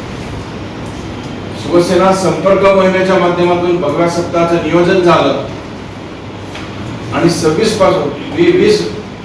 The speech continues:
वीस जुलै ते सव्वीस जुलै भगवा सप्ताह आयोजित केलेला आहे आणि सत्तावीस जुलैला त्यांच्या, साहेबांच्या वाढदिवसानिमित्त संपूर्ण शहरातील सर्व प्रभागामधील विविध मंदिरांमध्ये त्यांच्यासाठी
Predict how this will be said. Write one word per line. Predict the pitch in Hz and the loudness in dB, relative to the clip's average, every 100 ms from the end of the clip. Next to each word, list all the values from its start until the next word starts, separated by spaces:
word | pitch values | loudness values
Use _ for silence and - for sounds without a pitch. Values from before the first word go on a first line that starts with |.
| 147 | -2
वीस | 208 208 | 0 2
जुलै | 180 208 208 | 2 4 4
ते | 208 208 - - - - - | 4 2 2 0 -6 -10 -4
सव्वीस | 165 226 - | -2 0 0
जुलै | 185 185 170 - - - - - - | 2 2 2 -2 -8 -12 -12 -10 -2
भगवा | 139 180 190 | 2 4 4
सप्ताह | 175 180 170 165 160 - - - - - - | 2 0 2 2 0 -2 -6 -10 -12 -10 -2
आयोजित | 151 160 175 | 0 2 2
केलेला | 170 160 156 | 2 0 0
आहे | 156 151 190 | 2 2 2
आणि | 185 | 0
सत्तावीस | 175 151 190 143 139 | -2 0 2 4 4
जुलैला | 180 165 156 156 - - - - - - | 2 2 2 0 -2 -6 -10 -10 -12 -8
त्यांच्या, | 147 143 170 160 - - | -4 0 2 2 2 0
साहेबांच्या | 143 147 160 156 156 | 2 2 2 2 4
वाढदिवसानिमित्त | 156 156 185 185 180 175 170 156 147 - - - - - | 4 2 2 4 4 4 4 2 0 0 -6 -10 -10 -6
संपूर्ण | 151 151 180 175 170 | -4 0 0 0 2
शहरातील | 147 165 170 180 175 | 2 4 4 2 0
सर्व | 170 202 | 2 2
प्रभागामधील | 202 170 165 170 170 165 170 - - - - - - | 2 2 2 4 2 0 -2 -2 -4 -6 -10 -12 -8
विविध | - 170 175 | -2 2 4
मंदिरांमध्ये | 165 160 170 190 196 185 165 151 - - - - - 143 | 2 0 4 6 6 4 2 0 -2 -6 -10 -12 -10 -6
त्यांच्यासाठी | 147 151 170 175 170 170 170 - | -2 0 0 0 4 2 2 -2